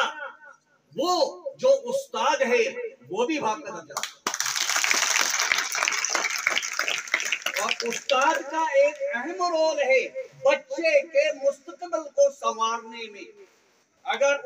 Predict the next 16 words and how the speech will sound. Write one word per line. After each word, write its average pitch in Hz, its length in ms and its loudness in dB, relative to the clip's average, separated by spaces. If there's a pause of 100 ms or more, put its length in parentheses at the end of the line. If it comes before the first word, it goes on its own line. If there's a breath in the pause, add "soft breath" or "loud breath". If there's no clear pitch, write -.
उस्ताद 294 440 6 (140)
की 285 260 -10
नीयत 294 540 0
दुरुस्त 311 400 -8
है 277 340 4 (680)
तो 240 200 -6
बच्चा 277 440 -2 (1500)
आसमान 349 640 0
को 330 220 -2
छुएगा, 208 680 -4 (2250)
अगर 269 300 4 (160)
उस्ताद 302 500 2
की 320 200 0 (120)
नीयत 302 400 -2
दुरुस्त 311 400 -8
नहीं 302 540 -4